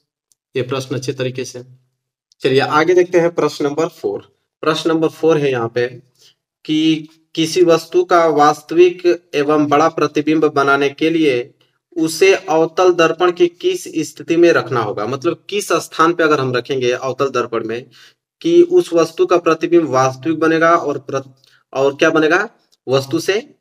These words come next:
बड़ा प्रतिबिंब बनेगा, मतलब किस स्थान पे उसको रखा जाए। तो मेरे प्यारे बच्चों बी वाले option पे वक्रता केंद्र और मुख्य फोकस के बीच अगर हम रखेंगे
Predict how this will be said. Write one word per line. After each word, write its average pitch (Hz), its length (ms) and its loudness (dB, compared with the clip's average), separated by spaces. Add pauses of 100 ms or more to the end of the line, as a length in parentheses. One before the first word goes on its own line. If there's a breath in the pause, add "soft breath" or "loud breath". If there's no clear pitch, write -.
बड़ा 127 200 -4
प्रतिबिंब 110 460 -10
बनेगा, 104 340 -14
मतलब 120 280 -10
किस 175 200 0
स्थान 139 360 -8
पे 139 100 -8
उसको 127 240 -6
रखा 104 240 -8
जाए। 101 260 -14 (380 soft breath)
तो 127 60 -4
मेरे 143 160 2
प्यारे 147 240 2
बच्चों 156 300 -2
बी 127 180 -8
वाले 110 280 0
option 104 320 -8
पे 104 220 -10 (560)
वक्रता 131 480 0
केंद्र 170 480 0 (520)
और 143 280 2 (300)
मुख्य 160 380 0
फोकस 147 400 -4
के 151 100 -2
बीच 151 220 -2
अगर 139 160 0
हम 131 140 -4
रखेंगे 135 420 -4